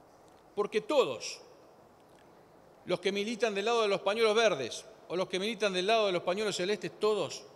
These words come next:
han considerado y han merituado y evaluado aquí que las políticas públicas destinadas a prevenir este flagelo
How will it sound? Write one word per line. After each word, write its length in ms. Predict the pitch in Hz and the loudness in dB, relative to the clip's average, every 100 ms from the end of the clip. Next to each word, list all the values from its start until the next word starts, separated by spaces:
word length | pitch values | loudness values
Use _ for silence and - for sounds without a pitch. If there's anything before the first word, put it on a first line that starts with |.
| - - - - - - | -20 -20 -20 -20 -20 -12
han 140 | - 190 | -6 -4
considerado 760 | 190 160 - 143 165 185 160 - - - - - - - | -4 -6 -2 0 2 2 0 -4 -14 -20 -20 -20 -20 -14
y 120 | 139 | -2
han 240 | 180 196 - - - - | -2 -2 -10 -18 -20 -6
merituado 680 | 180 196 165 185 208 190 | -2 -2 -2 4 4 4
y 80 | 175 | 0
evaluado 400 | 170 165 190 185 | 0 0 2 2
aquí 320 | 165 185 202 - - - - - - - - - - - - - - | 0 -2 -6 -10 -20 -20 -20 -20 -20 -20 -20 -20 -20 -20 -20 -20 -4
que 80 | 180 | 0
las 120 | 180 | 0
políticas 500 | 180 196 208 208 185 | -2 -4 -4 -4 -4
públicas 720 | - 160 123 110 101 - - - - - - - | -2 -4 -4 -10 -12 -14 -18 -20 -20 -20 -20 -6
destinadas 640 | 156 156 190 208 214 175 | -4 -4 -4 0 0 0
a 160 | 175 - | -2 0
prevenir 580 | 190 180 180 214 120 - - - - - - | 0 2 0 -2 -6 -12 -20 -20 -20 -20 -12
este 240 | 170 180 | -8 -6
flagelo 520 | 165 160 170 175 180 | -2 -2 -2 -4 -4